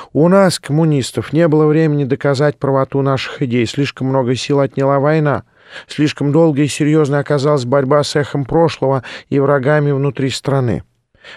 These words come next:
Мы не успели технологически победить Запад. Но борьба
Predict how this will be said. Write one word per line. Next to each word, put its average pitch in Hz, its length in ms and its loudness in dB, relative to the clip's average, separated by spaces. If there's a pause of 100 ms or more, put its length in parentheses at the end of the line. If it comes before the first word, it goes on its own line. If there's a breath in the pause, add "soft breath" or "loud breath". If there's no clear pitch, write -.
Мы 190 200 4
не 190 120 4
успели 180 640 2
технологически 156 960 -2
победить 135 500 0
Запад. - 480 -2 (480 loud breath)
Но 165 180 4
борьба 160 500 2